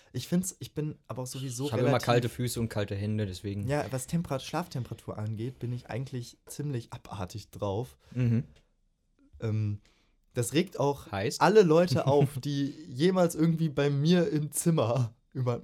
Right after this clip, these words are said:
Speaker 1: mit übernachtet haben. Meine Lieblingsraumtemperatur zum Schlafen liegt so bei fünfzehn bis siebzehn Grad ungefähr.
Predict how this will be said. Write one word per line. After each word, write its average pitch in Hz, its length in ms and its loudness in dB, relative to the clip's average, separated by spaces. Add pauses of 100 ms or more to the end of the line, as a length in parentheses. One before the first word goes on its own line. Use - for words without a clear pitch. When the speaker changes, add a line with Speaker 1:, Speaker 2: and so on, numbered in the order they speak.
Speaker 1:
mit 151 200 0
übernachtet 117 500 -4
haben. 110 240 -2 (260)
Meine 131 460 -2 (260)
Lieblingsraumtemperatur 165 1120 -2
zum 143 140 -8
Schlafen 127 420 -4
liegt 131 180 -8
so 131 120 -4
bei 117 220 0
fünfzehn 143 520 -4
bis 113 160 -4
siebzehn 113 400 -4
Grad 90 480 -4 (400)
ungefähr. 123 720 0